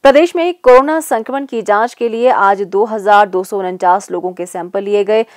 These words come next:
जिनमें से पाँच सौ तरतालीस लोगों की रिपोर्ट नेगेटिव पाई गई है, जबकि एक हजार सात सौ पाँच लोगों की रिपोर्ट आना बाकी है। अभी तक एक लाख अड़सठ हजार सात सौ अठारह लोगों की जांच की जा चुकी है, जिनमें से एक लाख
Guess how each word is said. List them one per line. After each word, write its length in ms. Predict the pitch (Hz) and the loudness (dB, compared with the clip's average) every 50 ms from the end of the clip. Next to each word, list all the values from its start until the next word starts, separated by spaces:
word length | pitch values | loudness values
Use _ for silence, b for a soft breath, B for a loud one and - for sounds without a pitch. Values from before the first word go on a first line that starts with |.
| b b b | b b b
जिनमें 220 | 226 254 269 285 294 | -2 0 0 0 -2
से 120 | - 311 | -2 -2
पाँच 280 | 302 - 320 - 302 - | 0 0 0 0 0 -4
सौ 100 | 262 262 | -6 -4
तरतालीस 520 | - 202 185 - 190 170 185 214 208 - | -4 -4 -2 0 0 0 -2 -2 -6 -8
लोगों 260 | 175 180 180 208 220 | -10 -8 -6 -6 -8
की 180 | 208 208 196 180 | -6 -6 -6 -6
रिपोर्ट 340 | 190 185 - 185 180 180 _ - | -6 -6 -6 -6 -6 -6 _ -8
नेगेटिव 400 | 180 180 175 165 180 175 185 175 - | -8 -8 -6 -6 -8 -10 -10 -8 -8
पाई 160 | 156 139 143 | -8 -8 -6
गई 200 | - 147 156 190 | -8 -8 -8 -6
है, 180 | 190 175 - - b b b b - | -6 -6 -6 -8 b b b b 0
जबकि 220 | 262 240 262 277 | 0 2 2 0
एक 160 | 269 269 254 262 | -4 -4 -4 -4
हजार 260 | 247 247 233 226 233 | -2 0 2 0 0
सात 280 | - 240 202 190 - - | 0 -2 -6 -6 -6 -8
सौ 100 | 226 208 | -10 -6
पाँच 280 | 208 190 180 185 208 - 190 | -4 -4 -4 -4 -6 -8 -8
लोगों 220 | 180 175 180 185 | -6 -6 -6 -8
की 140 | 185 190 185 | -8 -10 -10
रिपोर्ट 340 | 180 180 - 165 160 160 - - | -10 -10 -8 -8 -8 -8 -10 -16
आना 200 | - 165 151 143 | -18 -16 -16 -14
बाकी 300 | 156 170 165 - - 165 | -12 -12 -12 -12 -12 -10
है। 200 | 180 185 147 - - B B B B B B | -6 -6 -6 -6 -8 B B B B B B
अभी 220 | 175 208 226 240 | -4 -4 -4 -4
तक 240 | - 226 220 220 - | -4 -4 -4 -2 -4
एक 320 | 233 - 180 196 196 - 196 | -6 -2 -2 -2 -2 -4 -6
लाख 400 | 185 185 180 196 226 - - - b b b b b b b | -4 -4 -4 -4 -6 -8 -14 -20 b b b b b b b
अड़सठ 340 | 214 220 220 - 285 269 277 | -2 0 0 -2 -6 -6 -6
हजार 340 | 247 208 214 214 208 220 | -4 0 2 4 4 4
सात 280 | 226 - 233 - - - | 2 0 -2 -4 -4 -4
सौ 80 | - 226 | -6 -6
अठारह 380 | - - - 202 202 190 208 214 | -6 -6 -4 -4 -2 0 0 0
लोगों 280 | 196 180 175 175 202 196 | -2 -4 -4 -6 -6 -6
की 120 | - 190 | -8 -10
जांच 280 | 175 190 170 165 170 - | -6 -6 -6 -6 -6 -8
की 140 | _ - 202 202 | _ -12 -6 -2
जा 120 | 214 208 | -2 -2
चुकी 280 | 208 - 208 - 214 208 | -2 -4 -10 -12 -10 -6
है, 160 | 196 220 220 | -4 -4 -4
जिनमें 240 | 208 190 180 180 185 | -4 -6 -8 -8 -10
से 140 | 185 - 196 | -8 -10 -10
एक 320 | - - 185 196 214 - 214 | -6 -4 -4 -4 -4 -2 0
लाख 280 | 208 208 214 226 - | 2 2 2 0 -2